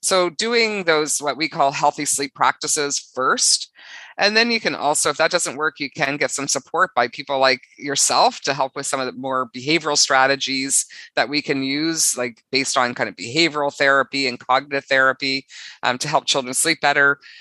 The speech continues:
And I would say it's really important to, to do these types of strategies before moving to medication. And what we see a lot, um, which I think is really unfortunate, is that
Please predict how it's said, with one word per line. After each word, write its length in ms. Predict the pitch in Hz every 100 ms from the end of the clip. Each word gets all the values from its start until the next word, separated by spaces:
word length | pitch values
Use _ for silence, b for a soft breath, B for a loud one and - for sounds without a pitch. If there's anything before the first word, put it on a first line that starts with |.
| B B
And 140 | 180
I 120 | 180
would 140 | 196 185
say 280 | 190 175 143 123
it's 280 | 120 -
really 340 | 196 202 208 185
important 400 | 160 165 139 147 - _ -
to, 140 | - 151
to 60 |
do 240 | - 185 165
these 300 | 160 175 -
types 320 | 165 156 -
of 60 |
strategies 580 | - 143 135 131 135 131
before 380 | 139 - 147 139
moving 320 | 131 123 127
to 80 | 131
medication. 640 | 123 117 117 - 135 - 120
And 200 | 127 135
what 180 | 143 107
we 100 | 151
see 380 | - - 220 208
a 80 |
lot, 360 | 139 120 120 113 _ B B B B
um, 380 | - 139 135 131 -
which 160 | 143 147
I 80 | 151
think 160 | 147
is 120 | 135
really 200 | 147 139
unfortunate, 800 | 127 131 139 139 - 131 123 120 -
is 340 | 127 135 131
that 320 | - 131 127